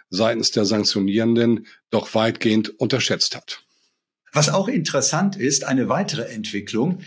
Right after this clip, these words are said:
Speaker 2: nämlich, dass der Import Europas von russischen Industriemetallen seit Anfang des Jahres um plus siebzig Prozent gestiegen ist. Kann die Welt nicht ohne die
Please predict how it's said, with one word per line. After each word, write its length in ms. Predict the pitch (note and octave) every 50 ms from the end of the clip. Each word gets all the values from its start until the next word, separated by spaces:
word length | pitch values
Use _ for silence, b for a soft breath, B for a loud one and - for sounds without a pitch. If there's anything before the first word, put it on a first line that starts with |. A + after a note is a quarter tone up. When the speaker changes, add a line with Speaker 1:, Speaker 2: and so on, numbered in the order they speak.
| B B B B B B _
Speaker 2:
nämlich, 640 | G2 A2 B2 B2 C#3+ D#3 D3 C3+ B2+ - - - - -
dass 340 | B2+ G#2+ A#2+ B2+ B2+ - -
der 380 | - A#2 G#2+ G#2 G#2 G#2 - -
Import 580 | C4+ B3+ A#3+ A3+ - - F3 C#3+ B2 B2+ - -
Europas 1000 | B2 B2+ A#2 F#2+ A#2 D#3 G#3 A3 - - - - - - - - - - - - _ _ _
von 440 | - - - C3 B2 A#2 A#2+ B2 - -
russischen 600 | - - G3 B3 - - A#3 - - - D#3+ D3+
Industriemetallen 1120 | D3 C3+ B2+ A#2+ - - - G3 G#3+ G#3+ F#3+ A#2 G#2 - - G2+ G2 F#2+ E2+ - - B2+ -
seit 480 | - - C3+ C3 C3 C#3 C#3 - -
Anfang 300 | D#3+ F#3+ F#3 F#3 F3 D3+
des 180 | C3 B2 - -
Jahres 480 | D3 E3 F3+ E3+ - B2 D#3 - - - b b b b _
um 280 | - C3+ C3+ B2+ -
plus 420 | - - D#3+ G3+ G#3 - - - -
siebzig 640 | G#2+ G2+ - - A3 - - - - F#3+ - -
Prozent 480 | - - D#3+ D#3 - - C#3 C3 B2+ B2+
gestiegen 480 | B2+ A#2 - - A3+ G#3+ G#3+ G3+ G3 -
ist. 200 | - - B B B _
Kann 200 | - - F#3 F#3
die 160 | G3+ F3 B2+ G#2
Welt 320 | A#2+ D3 E3 D3+ - -
nicht 280 | A#2+ C3 D#3+ D#3+ D#3 - -
ohne 340 | A2+ A#2+ D3 E3 F#3 F3+ D3+
die 340 | - C#3+ C#3+ C#3+ C3 -